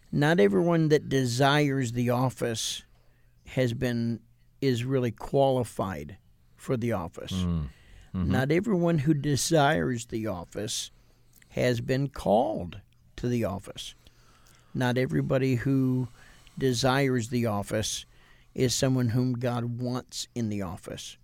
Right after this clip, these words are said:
Speaker 1: So,
Speaker 2: Mm.
Speaker 1: um, I've always tried to be very careful. Uh, I would rather discourage someone from going into the ministry than
Speaker 2: Yeah.
Speaker 1: encourage someone who hasn't been called by God.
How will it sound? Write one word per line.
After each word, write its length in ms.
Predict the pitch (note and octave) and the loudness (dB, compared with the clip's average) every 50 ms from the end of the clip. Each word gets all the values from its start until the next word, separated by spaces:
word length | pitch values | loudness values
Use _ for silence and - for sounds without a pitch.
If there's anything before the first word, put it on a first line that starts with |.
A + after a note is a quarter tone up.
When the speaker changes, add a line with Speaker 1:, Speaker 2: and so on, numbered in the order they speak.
| _ _ _ - - _ _ _ - - - - - - | _ _ _ -20 -20 _ _ _ -20 -20 -20 -14 -8 -6
Speaker 1:
So, 600 | G2 G2 G2 G2 C#3 C3+ C3 B2+ B2+ B2 B2+ B2 - _ - | -4 0 2 4 6 6 6 4 4 2 0 -2 -6 _ -4
Speaker 2:
Mm. 60 | B2+ | -2
Speaker 1:
um, 280 | B2+ B2 A#2 A#2 A#2 - - - - - _ _ - - - - - - - - - - - _ - - - | 0 0 0 0 -2 -4 -8 -14 -20 -20 _ _ -20 -20 -20 -20 -20 -20 -20 -20 -20 -20 -20 _ -14 -2 2
I've 180 | C#3+ C#3+ B2 | 2 4 6
always 380 | C3+ C#3+ D3+ E3+ E3+ E3 D#3 - | 6 6 8 8 8 6 6 2
tried 380 | - - - D3+ D3+ D3+ D3+ D3 | -2 0 2 4 6 6 6 4
to 60 | C#3+ | 2
be 200 | B2+ C#3+ C3+ C3 | 2 2 2 2
very 360 | B2+ A#2+ C#3 C3+ C3 B2+ B2+ | 2 2 2 2 2 0 -2
careful. 760 | A#2+ - - D3 C#3+ C#3 C3+ A#2+ - - A#2+ A#2+ A#2+ A#2+ A2+ - - - - - _ _ - - | -2 -2 -2 0 2 2 2 0 -2 -2 -2 0 -2 -4 -4 -8 -10 -14 -16 -20 _ _ -8 -6
Uh, 120 | B2+ - - - | -6 -4 -2 2
I 140 | C#3+ D3 E3+ | 6 6 8
would 220 | F3 F3 E3 C#3 | 8 8 8 6
rather 460 | C3+ B2+ C#3 D3 D3+ D#3 D3+ D#3 D3 | 6 6 6 6 6 6 4 4 2
discourage 1000 | C#3 A#2+ A#2 B2+ A#2+ - - - - - D3 C#3+ C#3+ D3+ D#3+ E3+ E3+ D#3+ D#3 - - | 2 2 -2 -2 -2 -2 -2 -4 -2 0 2 2 4 4 2 2 2 0 0 -2 0
someone 600 | - E3 D#3 D#3 D#3 D#3+ D#3+ D#3+ E3 F3+ F#3+ - - - - - _ _ _ _ _ | 2 2 4 4 4 4 4 4 4 2 0 -2 -4 -10 -20 -20 _ _ _ _ _
from 320 | _ - - C3 B2 A#2+ A#2 | _ -4 -2 0 0 0 0
going 440 | A#2 B2+ A#2+ B2+ C3 D3 E3 F3 F3 | -2 -2 -2 0 0 0 0 0 2
into 200 | F3 F3 E3+ E3 | 2 2 2 0
the 80 | F3 F3 | 0 2
ministry 720 | E3+ F3 F3 F3 F3+ D#3 - - G#3 F3+ F#3+ G#3 F3 - - _ - - - - - - - - - _ - | 2 2 2 2 0 -2 -4 -2 0 0 2 0 0 -4 -8 _ -20 -20 -20 -20 -20 -20 -20 -20 -20 _ -6
than 300 | C#3+ C3 D#3 D3 C#3+ - - - | 0 2 2 2 2 0 -4 0
Speaker 2:
Yeah. 120 | - G3 G3+ | 4 6 8
Speaker 1:
encourage 680 | G3+ G3 F#3+ - - - D3 C#3 C3 B2+ B2 A#2+ A2+ | 8 8 6 4 0 0 0 2 2 2 0 0 -2
someone 460 | - - D3 C3 B2 B2+ B2 B2 B2 | -2 0 0 0 0 0 0 0 0
who 160 | G#2+ A#2+ C3+ C#3 | 0 -2 -2 -2
hasn't 360 | C3+ C3+ B2 B2+ C3+ B2+ A#2+ | -2 -4 -4 -4 -4 -4 -4
been 180 | B2 A#2+ A#2+ | -4 -4 -4
called 320 | A2+ - - B2 B2 A2+ A2+ | -4 -2 -2 -2 -2 -2 -4
by 160 | A#2 G#2 G2+ | -4 -4 -4
God. 380 | F#2+ A2 A2 F#2+ F2+ F#2 G2 | -4 -4 -4 -6 -6 -8 -10